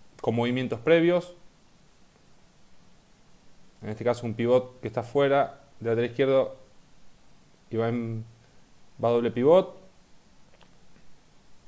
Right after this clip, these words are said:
Traté de que el resumen tenga muchas variantes para que el que quiera copiar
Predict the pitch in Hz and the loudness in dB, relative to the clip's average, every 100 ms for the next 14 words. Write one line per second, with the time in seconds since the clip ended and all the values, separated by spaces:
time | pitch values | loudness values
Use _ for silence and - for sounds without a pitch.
0 | - - - - - _ - - - - | -20 -20 -20 -20 -20 _ -20 -20 -20 -20
1 | - - - - 120 120 139 139 127 123 | -20 -20 -20 -6 -4 2 4 6 6 4
2 | 120 113 - - 113 117 147 147 139 123 | 4 0 -4 -4 -2 -2 -2 -2 -2 -2
3 | 127 127 127 131 120 123 147 165 170 170 | -2 -2 -4 -4 0 4 4 2 -2 -2
4 | - - - - - - - - - - | -4 -20 -20 -20 -20 -20 -20 -20 -20 -20
5 | - - - 113 110 113 117 123 135 123 | -20 -12 -4 -2 0 -2 -2 2 2 2
6 | 117 139 139 127 123 - | 2 6 6 4 0 -6